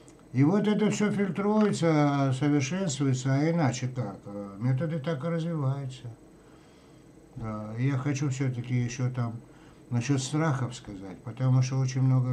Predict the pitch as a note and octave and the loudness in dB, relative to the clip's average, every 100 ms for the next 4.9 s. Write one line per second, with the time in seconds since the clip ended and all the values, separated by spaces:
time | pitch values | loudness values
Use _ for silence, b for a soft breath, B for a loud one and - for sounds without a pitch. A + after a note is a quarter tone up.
0 | B2 A#2+ C3 B2+ B2+ B2 B2 B2 A#2+ C3 | 0 0 0 0 0 0 0 0 2 2
1 | B2+ B2 B2 A#2+ C3+ C3+ C3 B2+ A#2+ A#2 | 2 2 -2 -2 -2 -2 -2 -2 -4 -6
2 | B B B B - - C3+ B2+ C3 B2+ | B B B B -10 -2 0 0 2 4
3 | B2+ B2+ B2+ C3 B2+ C3 - C3 B2+ C3+ | 6 4 2 2 2 0 -2 -2 0 0
4 | C3+ E3 C3+ B2+ - A2 G#2 G#2 G2+ | 0 -2 -2 -4 -4 -8 -8 -8 -10